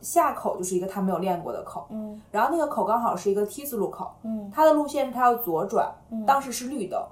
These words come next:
Speaker 2: 嗯。
Speaker 1: 所以答案就是他可以直接左转。
Speaker 2: 嗯。
Speaker 1: 但是他当时就懵了一下。
Speaker 2: 嗯。
Speaker 1: 因为他当时就没有想到说，就是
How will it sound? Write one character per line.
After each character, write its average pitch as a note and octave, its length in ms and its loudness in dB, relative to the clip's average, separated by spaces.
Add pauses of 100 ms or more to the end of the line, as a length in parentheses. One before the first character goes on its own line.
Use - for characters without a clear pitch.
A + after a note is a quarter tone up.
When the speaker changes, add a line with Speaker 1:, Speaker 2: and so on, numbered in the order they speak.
Speaker 2:
嗯。 A3+ 80 -4
Speaker 1:
所 D4 80 0
以 C#4+ 80 0
答 - 120 4
案 A#3 180 6
就 A#3 80 -2
是 A3+ 40 -6
他 A3 120 -2
可 A#3 120 -4
以 F#3+ 80 4
直 E3 160 -8
接 G3 160 0
左 - 160 -6
转。 - 280 -6
Speaker 2:
嗯。 A#3+ 320 -6 (300)
Speaker 1:
但 C#4+ 140 0
是 C#4 200 0
他 C4 140 2
当 C4 200 4
时 B3 60 -6
就 A#3 120 4
懵 A3 300 2
了 A#3+ 100 2
一 - 60 0
下。 - 220 -8 (220)
Speaker 2:
嗯。 A3 360 -8
Speaker 1:
因 A#3+ 120 -8
为 C4 300 2 (540)
他 C4 160 2
当 C4 200 6
时 C4 100 -6
就 A3+ 280 4 (300)
没 G3+ 160 4
有 B3 220 4
想 - 320 0
到 F#3+ 220 6
说， F#3+ 260 2
就 F#3+ 100 0
是 F#3 260 0